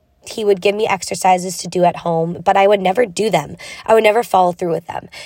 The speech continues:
And then I would say, "You know what? If I wanna get better, then I need to do these exercises at home." So I started doing them. I started doing them two times a day. Then it became three times a day. Then it became four times a day. And then four weeks went by, and I decided to go to the gym again.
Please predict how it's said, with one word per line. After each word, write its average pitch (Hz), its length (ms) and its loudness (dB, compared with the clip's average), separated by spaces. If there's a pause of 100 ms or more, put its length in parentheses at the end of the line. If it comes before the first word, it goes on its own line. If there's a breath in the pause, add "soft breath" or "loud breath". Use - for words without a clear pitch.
(140 loud breath)
And 220 100 0
then 233 80 4
I 220 80 4
would 214 140 2
say, 208 100 0
"You 208 140 -2
know 226 160 4
what? 180 240 2
If 202 120 -6
I 190 120 2
wanna 196 220 0
get 196 160 -2
better, 190 280 0
then 180 160 -2
I 185 140 -6
need 185 220 -4
to 208 100 -8
do 180 180 -4
these 170 200 -6
exercises 165 600 -6
at 151 160 -8
home." - 300 -10 (320 loud breath)
So - 160 2
I 214 60 4
started 254 340 0
doing 208 220 0
them. 151 180 -4
I 190 80 -2
started 208 360 0
doing 202 260 0
them 175 380 0
two - 140 -6
times 165 280 -4
a 165 40 -6
day. 165 180 -4
Then 202 160 0
it 196 60 -2
became 196 300 -2
three 220 180 -2
times 165 240 -4
a 160 60 -6
day. 151 160 -2
Then 180 160 0
it 190 60 -2
became 190 280 -2
four 185 180 2
times - 300 -6
a - 20 -16
day. - 280 -6 (600 loud breath)
And 220 220 2
then 208 480 2
four 269 240 4
weeks 247 240 -4
went 202 160 -2
by, 180 220 0
and 190 180 -2
I 196 60 -8
decided 208 380 -4
to 208 60 -16
go 214 280 0
to 208 160 -8
the 208 80 -8
gym 240 220 -4
again. 131 340 -2